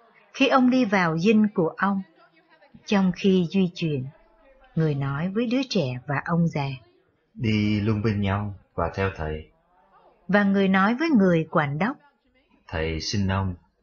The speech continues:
Speaker 2: để các người của ông cho thầy. Họ sẽ là khách của thầy tới chiều."
Speaker 1: Người quản đốc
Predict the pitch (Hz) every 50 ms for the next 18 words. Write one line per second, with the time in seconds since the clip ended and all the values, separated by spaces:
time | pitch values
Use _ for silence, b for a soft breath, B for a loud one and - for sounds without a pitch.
0 | _ _ _ _ _ 95 90 90 95 104 - 151 147 143 117 104 98 90 - -
1 | 98 104 - 117 110 104 95 - 104 101 98 - - 82 78 78 80 78 - _
2 | _ _ _ _ _ _ - _ _ _ _ _ - 90 82 76 78 78 - -
3 | 101 104 98 78 73 - - 135 - - - 85 87 90 - - 80 80 80 78
4 | - - 110 - - - - 82 78 78 76 78 - _ _ _ _ _ _ _
5 | _ _ _ _ _ _ _ _ _ _ _ _ 190 185 175 170 160 151 165 151
6 | 147 151 175 240 294